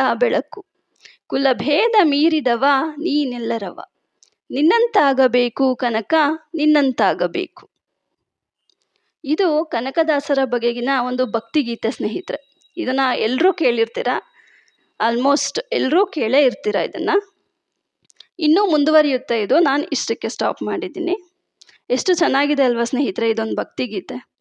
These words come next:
ಕನಕದಾಸರ ಪೂರ್ತಿ ಜೀವನವನ್ನ, ಅವರ ಜೀವನ ಸಾರವನ್ನ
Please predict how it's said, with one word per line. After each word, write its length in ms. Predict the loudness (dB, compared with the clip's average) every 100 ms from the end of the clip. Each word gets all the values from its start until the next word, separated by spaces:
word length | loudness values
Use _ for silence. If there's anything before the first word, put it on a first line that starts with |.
| _ _ _ _ _
ಕನಕದಾಸರ 720 | -2 0 2 4 4 4 2 2 2 -2 _ -4
ಪೂರ್ತಿ 400 | 0 0 0 -2
ಜೀವನವನ್ನ, 720 | -4 -4 -2 -2 -2 -6 -6 -8 -12 _
ಅವರ 200 | -2 2 2
ಜೀವನ 320 | 2 -2 2 2
ಸಾರವನ್ನ 580 | 2 2 2 2 0